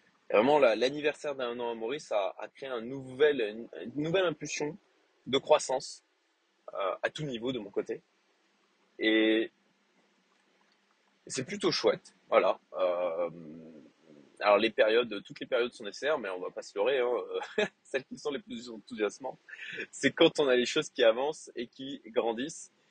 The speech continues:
et qu'on, et qu'on kiffe, quoi. Voilà. Et je sais qu'à un moment donné, il y a de nouveau une période comme ça, eh ben de,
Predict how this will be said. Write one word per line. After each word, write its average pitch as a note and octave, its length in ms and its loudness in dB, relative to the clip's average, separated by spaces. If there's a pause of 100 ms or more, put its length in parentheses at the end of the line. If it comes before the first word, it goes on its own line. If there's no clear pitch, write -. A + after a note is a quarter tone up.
(300)
et - 60 -16
qu'on, A#2+ 320 4
et - 80 2
qu'on C3+ 160 -4
kiffe, - 300 -6
quoi. - 200 -4 (240)
Voilà. F#2+ 240 0 (400)
Et A2+ 180 0
je B2 120 -2
sais E3+ 220 -4
qu'à B2+ 220 2
un A2+ 60 2
moment A#2+ 300 -2
donné, A2 220 -2
il F#3+ 80 -4
y D#3+ 40 -2
a B2 60 2
de A#2 140 -6
nouveau A#2 340 -4
une C3+ 140 -8
période F#2+ 380 -4
comme F2+ 120 -10
ça, G#2+ 420 -2 (640)
eh - 40 -10
ben F2+ 180 2
de, D2 400 -6